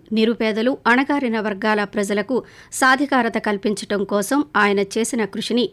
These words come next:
అభినందించారు. అదేవిధంగా ఎన్టీఆర్ చరిత్ర అజరామరమని రాష్ట్ర ఉప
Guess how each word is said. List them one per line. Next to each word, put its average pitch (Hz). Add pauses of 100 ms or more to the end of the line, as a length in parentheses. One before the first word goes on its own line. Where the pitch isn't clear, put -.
(140)
అభినందించారు. 202 (520)
అదేవిధంగా 240 (180)
ఎన్టీఆర్ 233
చరిత్ర 220 (220)
అజరామరమని 226 (320)
రాష్ట్ర 269
ఉప 226